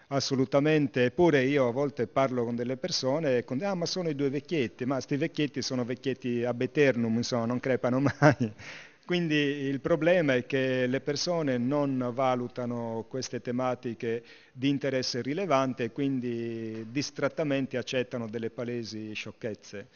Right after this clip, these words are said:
come se fossero verità rivelate.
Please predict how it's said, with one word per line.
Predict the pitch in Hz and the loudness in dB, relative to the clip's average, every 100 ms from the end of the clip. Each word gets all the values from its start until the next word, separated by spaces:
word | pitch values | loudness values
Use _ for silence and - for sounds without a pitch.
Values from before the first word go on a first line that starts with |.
| _ - | _ -10
come | 120 113 | -8 -8
se | 120 | -10
fossero | 127 117 123 113 | -12 -12 -8 -6
verità | 110 107 - 110 | -4 -4 -4 -4
rivelate. | 104 101 107 110 101 104 107 - | -4 -8 -6 -6 -8 -10 -14 -16